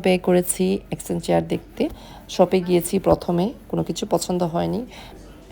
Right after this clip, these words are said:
এরপর অনলাইনেও অনেক চেক করেছি যে আমি যেমনটা চাচ্ছি ওরকম কোনো কিছু পাই কি না। অনেক সময় সাইজ, কালার একটু ডিফারেন্ট হতে পারে বা পিকচার থেকে একটু অন্যরকম হতে পারে, সেজন্য একটু ভয়ও লাগে যে অনলাইন থেকে কিছু অর্ডার করতে। ওয়েবসাইটের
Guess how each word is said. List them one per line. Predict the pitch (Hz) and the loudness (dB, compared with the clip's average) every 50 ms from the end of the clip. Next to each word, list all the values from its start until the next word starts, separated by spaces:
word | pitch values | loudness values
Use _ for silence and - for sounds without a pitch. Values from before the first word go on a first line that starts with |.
| - - 196 | 4 6 6
এরপর | 190 190 - 202 202 - - | 6 8 6 6 6 8 8
অনলাইনেও | 185 185 185 185 185 185 196 196 185 | 8 8 8 6 6 8 6 6 6
অনেক | 185 185 - - | 6 4 4 2
চেক | 180 175 - - | 0 0 4 2
করেছি | 185 180 180 175 - - 196 190 190 180 - | 2 2 2 0 0 0 2 2 2 2 2
যে | 175 170 170 170 - 165 | 4 4 4 4 4 2
আমি | 165 165 175 170 | 2 2 4 4
যেমনটা | 170 170 170 170 - 175 | 4 2 2 2 2 2
চাচ্ছি | 170 165 165 - - 190 175 | 2 2 2 0 2 2 2
ওরকম | 160 165 175 170 170 160 - | 2 2 0 -2 -2 0 2
কোনো | 165 165 160 | 2 2 2
কিছু | 170 - - - - | 0 -4 -2 2 4
পাই | 160 151 156 160 | 4 4 4 2
কি | - 160 156 156 | 0 0 0 0
না। | 160 190 226 - - - | 0 -2 -4 -6 -2 0
অনেক | - 190 190 - | 2 2 2 2
সময় | 196 190 185 180 - - | 2 2 2 2 2 2
সাইজ, | - 175 165 165 165 165 160 160 170 170 165 - - - - - - - | 2 4 4 4 4 4 2 2 2 0 -2 -8 -12 -16 -20 -20 -10 -4
কালার | 180 170 160 160 160 160 160 160 156 156 | -2 0 2 2 2 2 0 0 -2 -6
একটু | - - 185 165 151 | -6 -4 -4 -4 -2
ডিফারেন্ট | 170 151 - - 175 165 160 160 | -4 -6 -4 -4 -4 -4 -4 -4
হতে | 160 - 160 156 - | -4 -6 -6 -4 -2
পারে | 156 151 156 160 165 156 | -4 -2 -2 -4 -4 -4
বা | 160 156 156 156 - 170 - - - - - - - - - | -2 -2 -2 -2 -2 -4 -8 -14 -18 -20 -20 -20 -20 -6 -4
পিকচার | - 196 - - 196 180 - - | -4 -4 0 4 2 2 2 0
থেকে | - 175 - 175 165 | -10 -2 -2 -2 0
একটু | 170 - 180 | 4 2 4
অন্যরকম | 165 165 160 160 160 170 170 170 170 170 - 180 175 170 160 | 4 4 2 0 0 0 0 0 0 -2 -4 -2 -2 -2 -2
হতে | 165 165 - 160 - | -2 -2 -2 -4 -2
পারে, | 160 156 165 170 | -2 -2 -2 -2
সেজন্য | - 190 180 196 208 220 | -4 -2 0 0 0 2
একটু | 208 - 190 160 143 | 2 0 0 0 0
ভয়ও | 151 156 170 190 208 214 208 185 | 2 4 4 6 6 6 4 4
লাগে | 160 147 147 160 170 226 311 330 - 240 175 170 | 4 4 2 0 -2 -2 -2 -4 -6 -8 -8 -2
যে | - 165 160 160 | 0 0 0 0
অনলাইন | 160 156 160 165 165 170 | 0 0 -2 -2 -4 -2
থেকে | - 175 170 165 | -4 -4 -2 -2
কিছু | 170 - - 165 | -4 -4 -2 -2
অর্ডার | 160 151 156 160 156 - | -2 0 0 -2 -2 -2
করতে। | 151 156 147 - - 185 220 262 294 - - - - - - - - - - - - - | -6 -6 -6 -8 -8 -8 -8 -8 -12 -16 -16 -18 -18 -20 -20 -20 -20 -20 -20 -20 -6 4
ওয়েবসাইটের | - 202 196 196 - - 220 208 214 | 6 8 8 8 8 4 6 6 6